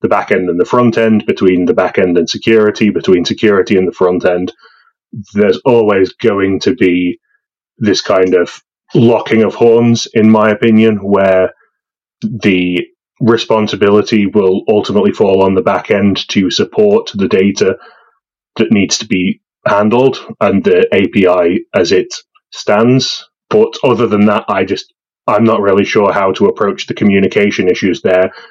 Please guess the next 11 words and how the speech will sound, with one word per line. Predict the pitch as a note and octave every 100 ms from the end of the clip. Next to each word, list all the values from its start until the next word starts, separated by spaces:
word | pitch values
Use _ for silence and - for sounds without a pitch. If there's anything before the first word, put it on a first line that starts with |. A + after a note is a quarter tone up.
| _ -
aside | G2 A2+ G2+ G2+
from, | G2 F#2+
as | F#2
I | G2+ F#2
mentioned | F#2+ F#2+ - E2+
before, | F2+ - G#2 F#2 F2+ - -
trying | - F#2+ F#2+
to | - F#2 F2+ - - _ _ _ _ _ -
set | - G#2+ -
up | G#2 -
these, | G2+ F#2+ F#2+ F#2+ - -